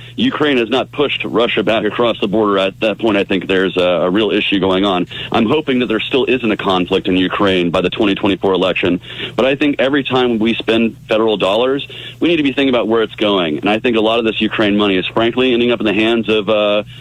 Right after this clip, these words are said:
military arms contractors, and, uh, it's probably not, you know, uh, the most fiscally responsible thing to be doing. I understand the, the want and the need to help people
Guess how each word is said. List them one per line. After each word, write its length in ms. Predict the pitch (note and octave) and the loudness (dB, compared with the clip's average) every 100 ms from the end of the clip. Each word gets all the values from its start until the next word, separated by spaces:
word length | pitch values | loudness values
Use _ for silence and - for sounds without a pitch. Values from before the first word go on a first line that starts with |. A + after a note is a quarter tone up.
| - | -4
military 480 | G#2 B2 A#2 A#2+ A#2 | -2 0 0 0 0
arms 320 | G2+ B2 B2 | 2 0 0
contractors, 880 | G2+ G2 F2+ F#2+ F2 F2 F#2 A2 - - - - - | -2 -2 0 0 0 0 0 0 -4 -16 -16 -10 -2
and, 360 | G#2+ A2 G#2+ | 0 2 2
uh, 100 | A2 | 2
it's 260 | G#2+ F2 - | 0 -2 -4
probably 280 | - C#3+ C#3 | -2 0 2
not, 340 | A2+ A#2 A#2+ - - - - - | 2 0 -2 -6 -12 -18 -8 -2
you 120 | G#2+ | 0
know, 240 | G2 F#2+ | 2 2
uh, 460 | F#2 F2+ F2 D#2 A#1 | 2 2 0 0 -4
the 160 | - | -2
most 320 | G#2+ G#2+ - - | 0 0 -4 -4
fiscally 380 | A#2 - A2+ | -4 0 0
responsible 580 | G2 F#2+ F#2 G2 F#2+ F2+ | 0 0 0 0 0 -2
thing 160 | F#2 F2 | 0 0
to 40 | |
be 120 | E2 | 0
doing. 280 | E2 F2 D#2 | 0 0 0
I 120 | A#2 | 0
understand 420 | D3 B2+ - A#2 G2+ | 0 0 0 0 0
the, 180 | F2+ - - - - | -2 -4 -16 -18 -4
the 120 | F#2+ | -2
want 320 | F2+ A2+ A2+ | 0 0 0
and 80 | F#2+ | 0
the 40 | F#2 | 0
need 260 | G2 G2+ | 2 2
to 100 | F2+ | 0
help 200 | F#2+ F2 | 0 -2
people 420 | G#2 - F2+ E2+ | -4 0 0 0